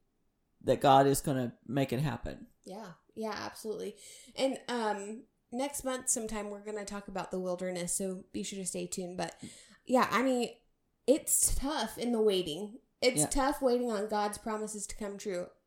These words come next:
Speaker 2: It, I mean, honestly, if you haven't had to wait on <laughs> God's promises,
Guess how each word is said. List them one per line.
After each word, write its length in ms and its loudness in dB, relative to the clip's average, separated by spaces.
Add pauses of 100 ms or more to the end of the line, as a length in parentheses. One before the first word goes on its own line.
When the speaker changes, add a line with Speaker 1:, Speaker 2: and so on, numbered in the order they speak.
(120)
Speaker 2:
It, 160 0 (120)
I 40 2
mean, 260 0 (120)
honestly, 540 2 (320)
if 160 -4
you 100 4
haven't 240 8
had 260 4
to 60 0
wait 340 2
on 140 0
<laughs> 0 -
God's 300 -4
promises, 640 -2